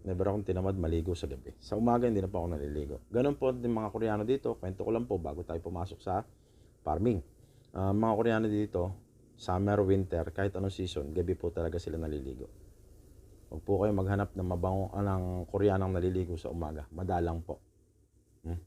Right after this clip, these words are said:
Ganun po. Ah, tanong, may trabaho ba sa winter? Bago pumasok ang winter, simulan natin ang, ah, October to March. Ah, October to... Tawag dito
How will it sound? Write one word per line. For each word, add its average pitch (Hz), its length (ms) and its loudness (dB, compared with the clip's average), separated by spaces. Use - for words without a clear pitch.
Ganun 80 240 -6
po. - 160 -4
Ah, 87 560 0
tanong, 123 320 4
may 110 320 6
trabaho 113 400 4
ba 107 80 4
sa 104 160 2
winter? 92 480 2
Bago 156 240 8
pumasok 170 400 8
ang 156 160 6
winter, 156 240 6
simulan 120 400 2
natin 107 320 2
ang, 110 180 2
ah, 92 560 4
October 127 560 4
to 117 160 6
March. - 640 0
Ah, 110 240 6
October 131 400 10
to... 127 200 4
Tawag 101 240 0
dito 107 240 0